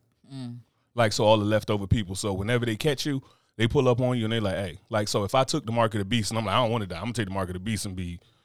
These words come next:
Speaker 2: and work for the bad guy," right? So I see you. Now my job is to put the machine on you, and then it's like, you gotta make that choice, right? And they was talking about how people don't u-,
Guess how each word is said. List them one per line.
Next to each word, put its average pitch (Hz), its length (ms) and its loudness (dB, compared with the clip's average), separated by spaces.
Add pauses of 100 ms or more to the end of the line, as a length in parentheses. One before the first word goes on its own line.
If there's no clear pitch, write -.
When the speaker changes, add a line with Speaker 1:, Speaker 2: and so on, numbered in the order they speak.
(140)
Speaker 2:
and 98 120 -4
work 101 160 0
for - 80 -8
the 87 60 -8
bad 98 260 2
guy," 85 140 -6
right? 98 220 -4 (260)
So - 140 2
I 107 100 8
see 127 180 0
you. 110 320 2 (460)
Now 113 220 4
my 123 160 4
job 101 380 2
is 98 240 -4
to 90 280 -4 (100)
put 135 120 2
the 110 80 -4
machine 110 420 -4
on 98 160 -4
you, 107 260 -2
and 98 140 -8
then 98 120 -6
it's 101 140 -6
like, 92 180 -4
you 98 100 -6
gotta 95 180 -2
make 90 180 -8
that 87 140 -10
choice, 92 320 -4
right? 90 180 -8 (560)
And 107 440 -4 (380)
they 117 120 -2
was 113 120 0
talking 139 240 2
about 117 160 2
how 113 80 0
people 117 300 -2
don't 107 160 -4
u-, 104 100 -8